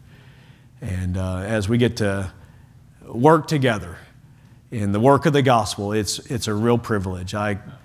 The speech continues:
am thankful for their friendship and thankful that they preach the word and they love the Lord and they love this church. And I'm grateful to God for each of them, and we're gonna recognize one of them here tonight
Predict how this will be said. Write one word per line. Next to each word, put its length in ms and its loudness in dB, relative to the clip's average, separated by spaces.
am 340 -6
thankful 400 0
for 160 -2
their 160 2
friendship 580 4
and 200 -8
thankful 340 2
that 140 -2
they 140 0
preach 280 2
the 100 0
word 500 6
and 180 -6
they 100 -4
love 300 4
the 60 2
Lord 580 4
and 100 -4
they 80 0
love 300 4
this 180 2
church. 500 -8
And 120 -10
I'm 140 -2
grateful 360 0
to 60 0
God 420 4
for 260 0
each 160 -2
of 60 -2
them, 240 -2
and 100 -2
we're 100 0
gonna 300 -2
recognize 560 -4
one 140 -4
of 80 -6
them 120 -6
here 180 -8
tonight 380 -10